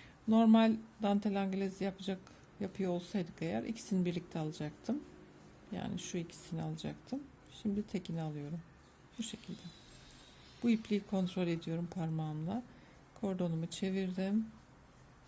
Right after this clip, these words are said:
Bir ve ikinci aşamada bitirdim.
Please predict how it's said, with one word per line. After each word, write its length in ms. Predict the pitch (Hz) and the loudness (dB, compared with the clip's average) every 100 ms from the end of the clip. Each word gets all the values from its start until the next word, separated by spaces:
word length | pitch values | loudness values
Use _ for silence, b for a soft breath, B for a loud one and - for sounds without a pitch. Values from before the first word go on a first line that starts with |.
| - - - | -20 -18 -6
Bir 400 | 180 175 226 - - B B B B B - | -2 -2 -2 -8 -16 B B B B B -10
ve 200 | 190 196 - | -8 -8 -8
ikinci 300 | - 185 170 | -4 -2 -2
aşamada 460 | 165 160 160 196 | -4 -4 -4 -4
bitirdim. 460 | 180 180 165 - | -6 -8 -10 -10